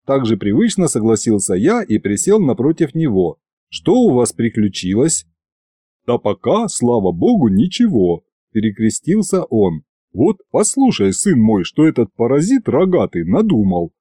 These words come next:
Неделю мне проходу не даёт и цену на чай взвинтил в пику мне,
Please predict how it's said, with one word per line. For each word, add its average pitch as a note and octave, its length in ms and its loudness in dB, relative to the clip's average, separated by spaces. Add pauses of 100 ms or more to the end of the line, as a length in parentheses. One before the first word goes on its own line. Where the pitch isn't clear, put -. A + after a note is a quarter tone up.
(360)
Неделю E3+ 580 2
мне B2+ 180 2
проходу F#3+ 540 0
не G2 140 0
даёт G2+ 420 2 (300)
и D3 180 0
цену D#3 500 0
на D3 140 2
чай D3 300 0
взвинтил C3 680 0
в - 180 -10
пику B2+ 320 0
мне, A#2 400 2